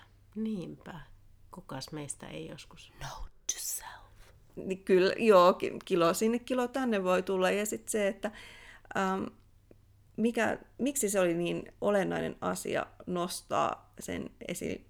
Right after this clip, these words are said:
Speaker 2: Ja sit mä miettin, että oliko mun pukuvalinta niin väärä ja kaikkea tällaista. Ja mua harmittaa se, että mä olen ottanut siitä itselleni niin kuitenkin tällaisen ison jutun, että olisiko mun pitänyt vetää se perinteinen semmoinen morsuusdietti siihen, että niin kun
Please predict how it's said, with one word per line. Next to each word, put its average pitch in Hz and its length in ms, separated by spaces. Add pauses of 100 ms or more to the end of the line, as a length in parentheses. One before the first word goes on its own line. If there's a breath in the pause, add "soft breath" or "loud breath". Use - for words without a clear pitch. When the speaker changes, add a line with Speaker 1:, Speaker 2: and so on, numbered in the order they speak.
(100)
Speaker 2:
Ja 180 80
sit 175 180
mä 180 100
miettin, 175 300
että - 80
oliko 165 160
mun 160 180
pukuvalinta - 680
niin 139 160
väärä 120 300
ja 110 120
kaikkea - 400
tällaista. - 520 (440 loud breath)
Ja - 220
mua 170 220
harmittaa 175 580
se, 185 100
että 220 140
mä 220 60
olen - 180
ottanut 180 480
siitä 175 240
itselleni 170 520
niin 170 340 (420)
kuitenkin 175 600
tällaisen - 460
ison - 420
jutun, - 280
että - 120
olisiko 180 220
mun 165 160
pitänyt 190 340
vetää 190 220
se 185 100
perinteinen 170 560
semmoinen 165 300
morsuusdietti 175 920
siihen, 170 460
että - 320
niin - 260
kun - 180